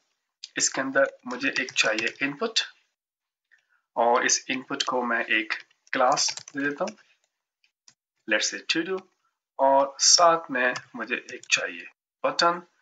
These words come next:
और इसको भी मैं एक class दे देता हूँ add to do और यहाँ पे लिखूंगा add item, right?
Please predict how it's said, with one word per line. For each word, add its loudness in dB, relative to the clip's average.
और -2
इसको 0
भी -12
मैं -4
एक -10
class 0
दे -12
देता -6
हूँ -6
add 0
to 0
do -12
और 0
यहाँ 2
पे -4
लिखूंगा -2
add 2
item, 0
right? 2